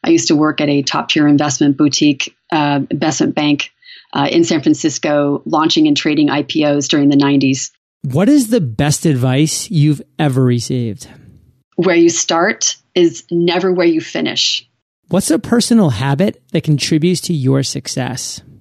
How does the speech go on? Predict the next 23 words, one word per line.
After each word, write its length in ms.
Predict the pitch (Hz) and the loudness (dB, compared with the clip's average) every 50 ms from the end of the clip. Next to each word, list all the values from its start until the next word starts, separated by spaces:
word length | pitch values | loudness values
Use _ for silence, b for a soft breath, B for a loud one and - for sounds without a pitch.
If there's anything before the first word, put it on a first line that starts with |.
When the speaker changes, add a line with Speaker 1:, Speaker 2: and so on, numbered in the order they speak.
| _ _ - | _ _ -4
Speaker 1:
Shattering 640 | - - - 247 214 220 254 285 302 311 302 294 | -2 -2 0 0 0 0 2 2 4 4 4 4
what 140 | 240 220 220 | 2 0 -4
the 80 | - 196 | -6 -8
brain 380 | 156 170 180 185 196 208 208 | -8 -4 -4 -2 -2 -2 -4
perceives 600 | 185 - 202 185 - - 202 190 190 196 196 - - - | -6 -6 -8 -8 -6 -8 -6 -6 -6 -6 -8 -10 -8 -6
as 580 | 175 170 175 175 170 170 170 165 - - - _ - - | -4 -2 0 0 0 0 0 -2 -4 -12 -14 _ -18 -12
a 40 | |
comfort 380 | 139 - - 170 170 - 196 - | -6 -4 -2 -2 0 -2 -4 -2
zone 280 | - 226 208 208 208 202 | 0 0 2 2 0 0
every 180 | 185 180 180 185 | -2 -2 -2 -2
single 280 | 180 - 196 190 185 185 | -2 -2 -2 -2 -2 -2
day 320 | 185 185 196 208 214 - | -2 -2 0 0 -2 0
and 200 | - 165 165 165 | -2 -4 -4 -4
pushing 380 | - - 202 185 - 190 180 165 | -6 -6 -4 -2 0 2 4 4
the 120 | 165 165 | 4 4
envelope 440 | 165 160 165 160 165 165 160 - - - | 4 2 0 0 0 0 0 0 -2 -4
of 100 | 160 151 | 0 0
my 240 | 156 156 156 156 | 2 2 4 4
own, 360 | 156 151 156 151 156 156 151 151 | 4 4 6 6 6 6 4 4
uh, 200 | 147 147 147 147 | 2 0 -2 -4
self-evolution. 920 | - - 156 147 - 151 147 151 147 151 151 147 - - 160 160 143 - - | -2 -4 -4 -2 -2 -2 -2 -2 -2 0 0 0 0 0 0 0 -2 -4 -8
Something 460 | - - - 165 170 170 170 165 160 | -6 -4 -2 -2 0 2 2 2 2
to, 200 | 147 - 160 143 | 2 0 -2 -4